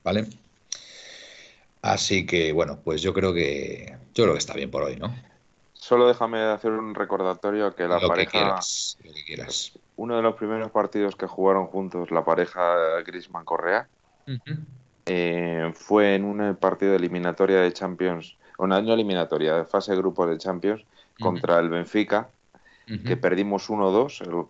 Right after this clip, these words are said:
Speaker 2: eh, nos adelantamos un uno, uno cero con
Speaker 1: El
Speaker 2: gol de
Speaker 1: famoso,
Speaker 2: Correa.
Speaker 1: el, el famoso
Speaker 2: Y, y Gaitán
Speaker 1: partidazo
Speaker 2: nos la
Speaker 1: que
Speaker 2: lió.
Speaker 1: hizo Gaitán, tío. Madre mía.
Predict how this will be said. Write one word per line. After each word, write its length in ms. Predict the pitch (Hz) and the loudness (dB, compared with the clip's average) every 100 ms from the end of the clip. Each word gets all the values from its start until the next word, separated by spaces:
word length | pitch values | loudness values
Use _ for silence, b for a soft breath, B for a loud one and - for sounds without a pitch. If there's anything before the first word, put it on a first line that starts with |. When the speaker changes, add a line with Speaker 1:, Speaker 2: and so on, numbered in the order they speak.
| 71 | -4
Speaker 2:
eh, 100 | 85 | -4
nos 180 | 87 95 | -2 0
adelantamos 560 | 87 87 95 98 92 | 2 2 2 2 -2
un 120 | 98 95 | -6 -6
uno, 300 | 95 92 95 | -4 -2 -2
uno 220 | 98 90 | -2 0
cero 240 | 104 95 | 4 4
con 120 | 87 | 2
Speaker 1:
El 60 | 90 | 2
Speaker 2:
gol 120 | 98 | 2
de 80 | 92 | 2
Speaker 1:
famoso, 160 | 90 92 | 0 0
Speaker 2:
Correa. 320 | 98 107 127 _ _ _ | 0 -2 -4 _ _ _
Speaker 1:
el, 120 | 90 - | -16 -12
el 80 | 95 | -12
famoso 1200 | - 90 95 95 110 104 101 98 95 92 90 87 104 | -2 0 2 2 4 6 6 4 4 2 0 0 0
Speaker 2:
Y, 40 | |
y 40 | |
Gaitán 340 | 92 98 98 117 | 4 4 6 4
Speaker 1:
partidazo 60 | |
Speaker 2:
nos 140 | 117 110 | 4 2
la 60 | |
Speaker 1:
que 80 | 92 | 2
Speaker 2:
lió. 180 | 104 107 | 2 2
Speaker 1:
hizo 280 | 92 82 - _ | -2 -6 -10 _
Gaitán, 540 | 90 87 - 98 82 78 | -6 -6 -4 -6 -6 -8
tío. 300 | 87 73 - _ | -8 -8 -14 _
Madre 200 | 80 - | -20 -20
mía. 240 | - - | -20 -20